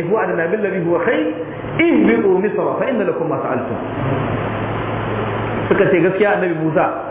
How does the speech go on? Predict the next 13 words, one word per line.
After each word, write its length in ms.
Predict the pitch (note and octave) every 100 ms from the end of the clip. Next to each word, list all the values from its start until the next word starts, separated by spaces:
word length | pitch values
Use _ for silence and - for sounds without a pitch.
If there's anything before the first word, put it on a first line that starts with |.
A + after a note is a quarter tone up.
| - - - - - - - - - - - - - -
ka 80 | D3+
sani 240 | G3 G#3+ G3
mu 160 | G#3+
ba 60 | G3+
za 80 | G3
mu 60 | F3+
yi 80 |
haƙuri 240 | E3+ D#3+ F3
akan 180 | E3 D#3+
abinci 220 | C#3+ C#3+ D#3
kala 160 | D3
ɗaya 160 | A#2+
ba. 100 | -